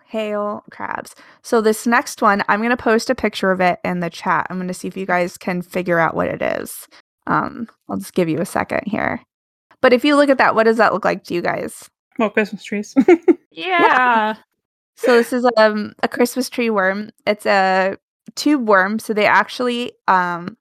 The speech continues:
Speaker 1: in the wild will live on corals, and they kind of burrow down into the corals.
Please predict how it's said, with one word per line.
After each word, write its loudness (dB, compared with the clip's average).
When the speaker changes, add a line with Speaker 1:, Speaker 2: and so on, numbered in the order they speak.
Speaker 1:
in -4
the 0
wild 4
will -6
live 0
on 0
corals, -2
and 2
they -2
kind -2
of 0
burrow 4
down 2
into 0
the 0
corals. -2